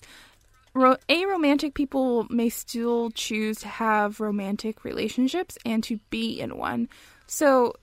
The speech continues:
it's not so much that they don't desire a romantic relationship, it is that they don't feel that romantic attraction to someone.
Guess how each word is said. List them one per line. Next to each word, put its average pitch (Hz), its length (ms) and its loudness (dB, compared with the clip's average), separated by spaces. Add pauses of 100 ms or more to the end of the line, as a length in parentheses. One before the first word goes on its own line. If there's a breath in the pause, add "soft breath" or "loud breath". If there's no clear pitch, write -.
it's 277 200 -2
not 285 220 2
so 339 100 -4
much 302 240 -2
that 240 140 -2
they 240 100 2
don't 202 340 -2
desire 226 840 0
a - 180 -2
romantic 277 640 2
relationship, 302 880 -4
it 233 100 -2
is 226 240 0 (360 loud breath)
that 220 160 -2
they 220 140 0
don't 208 420 0
feel 208 640 2
that - 440 0
romantic 220 760 -2
attraction - 800 -4
to 226 120 -12
someone. - 480 -8